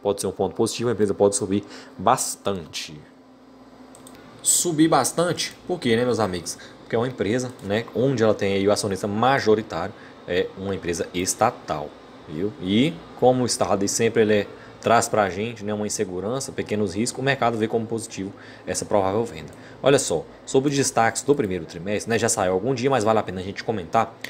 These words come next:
Veja que o ebitda recorrente da companhia no primeiro trimestre foi de novecentos e vinte milhões de dólares, quase um bilhão de dólares. Em maio, a companhia distribuiu um bilhão trezentos e cinquenta milhões em dividendos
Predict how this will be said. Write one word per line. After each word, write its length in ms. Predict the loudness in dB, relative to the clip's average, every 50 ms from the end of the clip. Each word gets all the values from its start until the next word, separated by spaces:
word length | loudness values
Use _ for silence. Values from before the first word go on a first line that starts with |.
| -16 -16 -18 -10 -6
Veja 180 | -4 -4 -2
que 80 | 0 0
o 40 | 0
ebitda 240 | 2 2 2 2 2
recorrente 600 | 2 0 -2 -2 -2 -2 -4 -6 -8 -10 -8 -4
da 160 | -4 -4 -2
companhia 800 | -2 -4 -4 -2 -2 -2 -2 -2 -4 -6 -4 -2 -2 -4 -4 -6 -12 -14 -6
no 160 | -2 0 2
primeiro 320 | 2 2 2 4 2 2 0
trimestre 400 | 0 -2 0 0 0 -2 -4 -12 -16 -6
foi 200 | 0 4 4 4
de 140 | 4 2 0
novecentos 540 | 4 6 6 6 6 4 0 0 0 -2 -2
e 20 |
vinte 500 | -4 -2 -4 -4 -4 -4 -2 -4 -4 -4 -8 -14 -20 -12 -4
milhões 560 | 0 2 4 8 8 8 8 8 6 2 0
de 140 | 0 -2 -2
dólares, 680 | 2 4 6 8 8 8 8 6 4 0 -2 -4 -4
quase 420 | 0 2 4 6 6 4 2 -2 -6 -4
um 240 | -4 -2 -2 -2 -4 -6 -12 -20 -20 -20 -18 -10 -6
bilhão 500 | -4 -2 -2 0 0 0 0 0 -2 -4 -8 -12 -10 -6
de 120 | -4 -2
dólares. 480 | -2 0 0 0 -2 -2 -4 -6 -10 -12 -14 -16 -18 -14 -10
Em 120 | -6 -4 -2
maio, 360 | 0 0 2 2 2 2 0 -4 -8 -16 -12
a 100 | -8 -8
companhia 580 | -2 2 2 2 4 4 2 2 4 2 2 2
distribuiu 720 | 0 0 -4 -4 -4 -4 -2 0 2 4 4 4 2 0 -2 -10 -20 -20 -10 -4
um 280 | 0 2 4 4 4 4
bilhão 400 | 4 2 4 4 4 4 4 2
trezentos 280 | 2 0 0 0 -2
e 40 | 0
cinquenta 240 | 2 2 2 4 2
milhões 360 | 0 2 2 2 2 2 0 0
em 180 | 0 0 2
dividendos 420 | 2 0 0 2 4 4 4 2